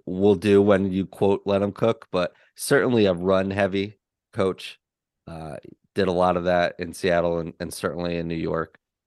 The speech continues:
Um, and there's a lot of uncertainty with this Cowboys team. I ne-, don't necessarily think Dak is broken, led the league or was tied for the league lead in, in picks this year, didn't even play a full season. Um,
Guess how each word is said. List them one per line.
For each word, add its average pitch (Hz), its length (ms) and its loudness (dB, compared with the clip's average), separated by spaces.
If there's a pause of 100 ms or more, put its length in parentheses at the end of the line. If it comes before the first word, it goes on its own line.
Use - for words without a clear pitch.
(220)
Um, 82 420 -18 (440)
and 92 340 -4
there's 90 240 -4
a 92 60 -4
lot 92 240 4
of 87 80 -4
uncertainty 87 560 -4
with 85 160 -4
this 87 200 -6
Cowboys 85 480 -2
team. 92 380 -2 (500)
I 120 160 0
ne-, 113 280 0
don't 107 220 0
necessarily 92 560 -2
think 87 240 -4
Dak 82 260 -4
is 73 80 -12
broken, 90 540 -4 (380)
led 92 280 2
the 95 80 -2
league 90 340 0
or 87 80 -4
was 82 160 -8
tied 87 340 -4
for 90 120 -8
the 85 100 -6
league 85 400 -4
lead 85 300 -4
in, 80 180 -8 (400)
in 87 160 -8
picks - 360 -4
this 90 260 -6
year, 90 400 0
didn't 90 160 -4
even 85 200 -6
play 87 200 -6
a 80 40 -6
full - 180 -8
season. 87 440 -6 (600)
Um, 82 500 -12